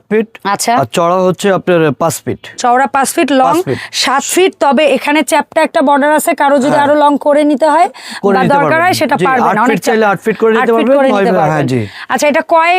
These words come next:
Speaker 2: আহ, কুচির বা কয়
Speaker 1: এটা হচ্ছে,
Speaker 2: আইলেট?
Speaker 1: এটা হচ্ছে বারো রিং, ছয়
Speaker 2: তার মানে
Speaker 1: কুচি।
Speaker 2: ছয় কুচি।
Speaker 1: ছয়
Speaker 2: আচ্ছা,
Speaker 1: কুচি।
Speaker 2: ঠিক আছে। So আমরা পর্যায়ক্রমে আরো কিছু কালার ডিজাইন একটু দেখে নেই।
Speaker 1: জি।
Speaker 2: অ্যামবুশের মধ্যে কিন্তু এখন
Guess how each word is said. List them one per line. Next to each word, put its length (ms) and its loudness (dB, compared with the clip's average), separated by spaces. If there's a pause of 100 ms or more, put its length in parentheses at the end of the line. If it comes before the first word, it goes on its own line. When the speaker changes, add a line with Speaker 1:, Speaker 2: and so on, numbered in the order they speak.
Speaker 2:
আহ, 260 2
কুচির 500 -2
বা 140 -2
কয় 80 -2
Speaker 1:
এটা 100 2
হচ্ছে, 200 0
Speaker 2:
আইলেট? 340 0 (340)
Speaker 1:
এটা 200 0
হচ্ছে 220 0
বারো 320 0
রিং, 300 0 (440)
ছয় 180 -2
Speaker 2:
তার 140 0
মানে 120 2
Speaker 1:
কুচি। 100 -2
Speaker 2:
ছয় 180 0
কুচি। 280 -6
Speaker 1:
ছয় 160 -2
Speaker 2:
আচ্ছা, 160 -2
Speaker 1:
কুচি। 100 -4
Speaker 2:
ঠিক 120 -4
আছে। 160 -2
So 120 -2
আমরা 160 2
পর্যায়ক্রমে 580 0
আরো 320 2
কিছু 400 -2 (360)
কালার 340 0
ডিজাইন 340 2
একটু 180 -2
দেখে 300 0
নেই। 180 2
Speaker 1:
জি। 140 -4
Speaker 2:
অ্যামবুশের 540 0
মধ্যে 200 0
কিন্তু 220 0
এখন 180 -2